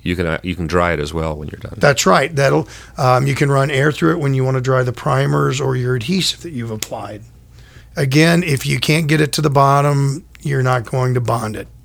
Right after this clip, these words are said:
Speaker 2: You're gonna bond maybe the neck of the tooth.
Speaker 1: Okay.
Speaker 2: So, and you won't remove the etchant. So you've irrigated, removed the etchant. Yeah, you can blast some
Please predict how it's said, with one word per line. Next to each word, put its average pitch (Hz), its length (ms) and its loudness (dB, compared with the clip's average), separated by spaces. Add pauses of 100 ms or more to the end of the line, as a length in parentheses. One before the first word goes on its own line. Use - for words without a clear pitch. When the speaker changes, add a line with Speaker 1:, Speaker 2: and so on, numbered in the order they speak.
(140)
Speaker 2:
You're 123 260 -4
gonna 131 200 0
bond 123 340 2
maybe 123 220 2
the 123 120 0
neck 123 280 0
of 123 80 -10
the 107 60 -6
tooth. - 420 -10 (520)
Speaker 1:
Okay. - 100 -4
Speaker 2:
So, 123 400 0
and 131 120 2
you 127 100 4
won't 131 200 2
remove 123 340 4
the 113 160 0
etchant. 110 340 -4 (680)
So 135 580 4 (420)
you've 143 460 2 (200)
irrigated, 156 760 6 (360)
removed 131 340 2
the 180 160 4
etchant. 147 480 0 (640)
Yeah, 131 160 0
you 127 160 2
can 127 220 0
blast 131 560 4
some 160 160 0